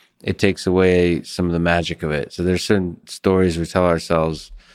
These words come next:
that we don't wanna make explicit about love. I don't know, maybe that's the wrong way to think of it. Maybe you wanna be explicit in relationships.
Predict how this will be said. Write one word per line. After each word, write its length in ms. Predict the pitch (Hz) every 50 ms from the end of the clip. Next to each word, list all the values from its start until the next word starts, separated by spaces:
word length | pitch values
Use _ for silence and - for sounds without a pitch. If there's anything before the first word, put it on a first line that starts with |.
| - - - - - - _ _
that 120 | - 95 90
we 100 | 92 92
don't 100 | 87 92
wanna 160 | 92 92 92
make 200 | 90 90 87 - 85
explicit 560 | 82 - - - - 98 87 - - - 80
about 260 | 78 78 76 76 71
love. 240 | 71 - - 78 -
I 120 | - 104 110
don't 80 | 110
know, 100 | 107 104
maybe 320 | 101 98 98 98 95 101 101
that's 240 | 95 95 95 - -
the 220 | 90 - - 90
wrong 260 | 92 90 87 87 87
way 100 | 85 82 82
to 40 |
think 220 | 73 - - 82 80
of 100 | 76 76
it. 160 | 73 67 -
Maybe 220 | - 80 80 78 80
you 100 | 80 80
wanna 200 | 82 82 80 80
be 420 | 76 - 82 82 80 78 76 - _ _ _ _ _ -
explicit 600 | - 127 - - - - 92 87 - - - 55
in 80 | 73 82
relationships. 800 | 80 80 80 82 - - - - - 78 - - - - - -